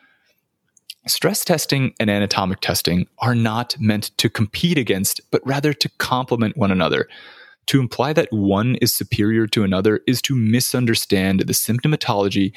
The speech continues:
the pathophysiology, and the diagnostic workup of patients with suspected angina. And if more informative here means better at identifying cath-adjudicated coronary disease, there are volumes of data from studies like Scott Hart,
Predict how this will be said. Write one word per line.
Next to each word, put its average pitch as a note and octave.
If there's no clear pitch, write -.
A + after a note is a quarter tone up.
the -
pathophysiology, F#2+
and C3
the A#2
diagnostic G#2+
workup G#2
of -
patients -
with G2+
suspected -
angina. D#2+
And C3
if A#2+
more C3+
informative C3
here E3+
means A2
better A2
at A2+
identifying G#2
cath-adjudicated G#2
coronary A2+
disease, F#2+
there D3
are C#3+
volumes A2
of G#2
data F#2
from F#2
studies F#2+
like -
Scott G#2
Hart, E2+